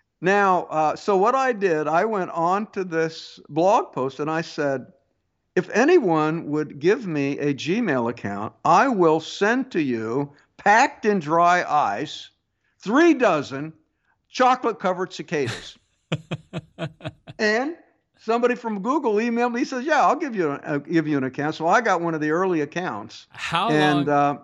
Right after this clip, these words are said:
Speaker 1: and I could pick my own name. And I, I packed up these chocolate-covered cicadas in dry ice and shipped them out to California.
Speaker 2: How long did it take you to get a response from somebody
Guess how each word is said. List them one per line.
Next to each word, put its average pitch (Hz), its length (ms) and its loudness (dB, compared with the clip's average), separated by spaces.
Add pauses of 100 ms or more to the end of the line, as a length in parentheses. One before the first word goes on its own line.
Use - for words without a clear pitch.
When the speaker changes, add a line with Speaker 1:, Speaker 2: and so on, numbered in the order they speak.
Speaker 1:
and 160 120 -2
I 165 80 2
could 165 160 -2
pick 190 200 -2
my 175 160 0
own 165 100 0
name. 202 220 -2
And 156 100 -4
I, 156 160 -2 (240)
I 156 80 0
packed 208 460 0
up 196 160 0
these 180 180 -6
chocolate-covered 180 680 -4
cicadas 180 560 -2
in 160 120 -4
dry 165 340 2
ice 208 240 0
and 139 140 -8
shipped 196 340 -2
them 175 140 -4
out 180 240 -2
to - 60 -10
California. 160 760 -4
Speaker 2:
How 226 160 -4
long 285 220 -4
did 185 140 -4
it 165 140 -2
take 175 220 -4
you 170 60 -2
to 151 80 -2
get 139 160 -2
a 127 40 -4
response 123 500 -6
from 92 100 -16
somebody 85 500 -14